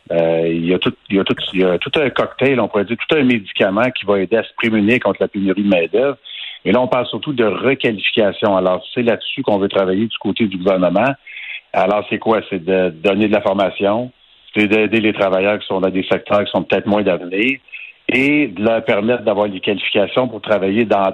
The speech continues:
d'autres secteurs, donc qui vont être ciblés par le gouvernement, là où il y a actuellement de la pénurie de main-d'œuvre. Mais, euh, le premier ministre l'a dit, Mario, on pourra pas combler les deux cent mille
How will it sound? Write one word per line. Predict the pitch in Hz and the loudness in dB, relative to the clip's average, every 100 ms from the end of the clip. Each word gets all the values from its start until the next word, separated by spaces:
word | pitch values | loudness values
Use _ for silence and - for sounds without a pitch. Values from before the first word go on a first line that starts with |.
| - | 0
d'autres | 147 165 - | 0 -2 -2
secteurs, | 131 - - 120 107 87 78 | -6 -2 0 2 2 -2 -6
donc | - 95 | -12 -12
qui | - | -4
vont | 98 | -4
être | 92 - | -4 -10
ciblés | - 95 117 | -12 -2 0
par | - 95 | 2 0
le | 92 | 0
gouvernement, | - 98 95 92 82 | 0 0 2 0 0
là | 92 | 2
où | 120 123 | 2 2
il | 117 | 0
y | 107 | 2
a | |
actuellement | 110 - - 95 92 104 | 2 0 -4 -2 0 0
de | 95 | 0
la | 90 | -2
pénurie | 95 92 92 | -2 -2 0
de | 98 | 2
main-d'œuvre. | 85 80 95 131 131 - - - - - - - | 2 2 2 0 -2 -8 -18 -16 -14 -16 -16 -4
Mais, | 95 98 | 0 2
euh, | 98 | 2
le | |
premier | 92 107 110 | 0 0 2
ministre | 110 123 127 | 4 2 0
l'a | 107 92 | -2 -2
dit, | 92 | 0
Mario, | 117 95 90 113 | 0 0 0 2
on | 104 | 0
pourra | 104 95 | 0 -2
pas | 90 123 | 0 -2
combler | 107 98 101 | 0 0 0
les | 110 95 85 | -2 -4 -2
deux | 120 123 | 0 0
cent | - 104 | 2 0
mille | 98 101 | 0 -4